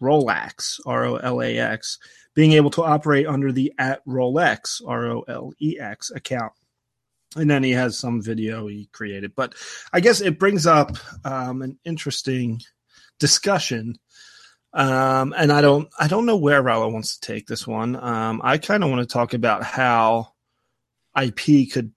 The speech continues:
potentially work in a free society. But one, is there fraud? Um, and, and two, what should be done? Should the government come in and do something, or should Twitter do something, or should no one do anything?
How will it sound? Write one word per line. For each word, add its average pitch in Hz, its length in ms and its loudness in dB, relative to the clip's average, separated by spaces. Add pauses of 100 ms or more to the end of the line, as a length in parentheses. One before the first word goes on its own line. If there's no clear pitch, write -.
potentially 110 440 -8
work 104 360 -8
in 107 160 -10
a 104 60 -8
free 107 500 -8
society. 117 420 -2
But 131 220 0
one, 196 320 4
is 156 240 2
there 135 120 4
fraud? 101 800 2 (800)
Um, 113 680 0 (380)
and, 127 420 -2
and 123 300 0
two, 226 180 4
what 151 160 6
should 175 180 2
be 170 120 4
done? 147 340 4
Should 123 240 -2
the 117 60 -4
government 127 480 -4
come 135 220 -4
in 170 340 -2 (100)
and 113 420 -4 (340)
do 139 140 4
something, 165 600 2
or 120 200 2
should 110 220 -6
Twitter 143 280 2
do 156 140 2
something, 160 440 0
or 139 80 2
should 123 220 -4
no 127 140 0
one 131 140 0
do 127 140 0
anything? 151 580 0